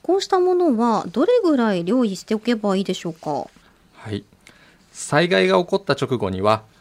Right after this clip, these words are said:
Speaker 2: 道路の損壊などにより物流が停滞することもあり、すぐに支援が来ない場合があります。外部からの支援が届くまでの期間を想定して、三日分を目安に必要なものを用意しておきましょう。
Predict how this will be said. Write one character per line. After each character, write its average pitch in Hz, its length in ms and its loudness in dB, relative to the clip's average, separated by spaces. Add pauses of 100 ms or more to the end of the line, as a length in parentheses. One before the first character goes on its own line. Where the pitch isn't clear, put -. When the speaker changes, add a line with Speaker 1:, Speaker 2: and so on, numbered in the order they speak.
(200)
Speaker 2:
道 170 160 6
路 139 160 0
の 104 100 0
損 120 260 -4
壊 120 240 -2
な 120 120 0
ど 101 100 0
に 90 100 -4
よ 87 120 -6
り 110 160 -6 (240)
物 98 240 -8
流 139 160 2
が 151 100 2
停 147 200 4
滞 143 180 0
す - 120 -6
る 139 100 0
こ 147 120 -4
と 127 80 0
も 120 160 2
あ 104 40 -2
り、 98 120 -10 (300)
す - 180 -4
ぐ 143 120 0
に 139 100 0
支 160 160 -4
援 139 120 -2
が 107 120 -2
来 - 180 -4
な 147 100 0
い 98 60 -2
場 87 180 -6
合 87 140 -4
が 135 120 4
あ 117 40 6
り 92 80 -4
ま - 100 -8
す。 - 300 -20 (1040)
外 202 220 2
部 170 100 -4
か 139 120 2
ら 127 100 2
の 113 100 -2
支 - 160 -4
援 131 140 0
が 101 80 -2
届 123 300 -2
く - 40 -2
ま 113 140 0
で 104 80 -4
の 98 100 -4
期 - 120 -18
間 95 200 -2
を 87 60 -10
想 90 220 -8
定 90 200 -8
し - 120 -14
て、 107 200 -4 (460)
三 113 180 -4 (100)
日 156 140 -2
分 160 320 0 (140)
を 151 100 0
目 151 120 0
安 127 220 -2
に 143 120 -4
必 - 160 -8
要 107 80 -2
な 98 80 -4
も 104 100 -4
の 135 100 -2
を 123 60 2
用 107 160 0
意 90 60 -6
し - 80 -14
て - 80 -10
お 87 80 -10
き - 100 -20
ま 104 80 -14
し - 140 -16
ょ 104 200 -6
う。 - 40 -20